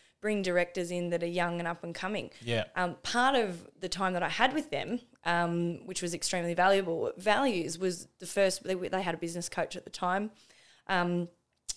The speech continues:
Speaker 1: values was one of the first things that they went through.
Speaker 2: Yeah.
Speaker 1: And I was lucky enough to end up being a part of their leadership team. So with my marketing hat on
Speaker 2: Yep.
Speaker 1: from that, you know, it's kind of vertical in the
Speaker 2: Yep.
Speaker 1: business.
Speaker 2: Yeah, yep.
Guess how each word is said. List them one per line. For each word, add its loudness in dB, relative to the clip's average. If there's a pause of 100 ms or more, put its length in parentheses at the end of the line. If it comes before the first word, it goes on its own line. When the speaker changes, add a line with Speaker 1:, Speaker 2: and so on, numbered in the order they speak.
(320)
Speaker 1:
values 4
was -4
one 0
of 0
the -10
first 2
things -4
that -6
they 0
went 2
through. 2 (120)
Speaker 2:
Yeah. 2
Speaker 1:
And 2 (440)
I 2 (140)
was -6
lucky 2
enough -2
to -4
end -2
up -4 (220)
being -2
a -4
part -2
of -4
their 2
leadership 4
team. -8
So 2
with -2 (120)
my -6
marketing -6
hat -4
on -2 (140)
Speaker 2:
Yep. 0
Speaker 1:
from -2
that, -4 (300)
you -6
know, -2
it's -10
kind -10
of -6
vertical 0
in -4
the 0
Speaker 2:
Yep. 4
Speaker 1:
business. 0
Speaker 2:
Yeah, 4
yep. 4